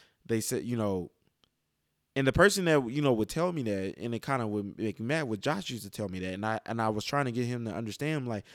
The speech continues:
not everything's a joke. We sit up here and we joke so much with people,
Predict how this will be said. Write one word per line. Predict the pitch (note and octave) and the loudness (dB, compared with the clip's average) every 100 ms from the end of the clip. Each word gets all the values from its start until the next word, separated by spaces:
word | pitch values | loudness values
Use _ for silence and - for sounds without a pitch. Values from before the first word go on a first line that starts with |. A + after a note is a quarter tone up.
| - - | -20 -4
not | C#3 D#3 | 0 4
everything's | D#3 D#3 D#3 C#3+ | 4 2 0 -2
a | G#2 | -2
joke. | F#2+ C3 D3+ - _ _ _ _ _ _ | 2 4 4 0 _ _ _ _ _ _
We | - B2 | -2 0
sit | - F3+ | 4 4
up | E3+ | 4
here | C#3+ C#3 | 2 0
and | B2 | 0
we | A2 | 0
joke | G#2 C3+ - | 2 2 2
so | B2 | -2
much | G2+ A#2+ C#3 | 0 0 0
with | C#3+ C#3 | -4 -4
people, | D#3 D3+ D3+ C#3+ | -6 -4 -4 -4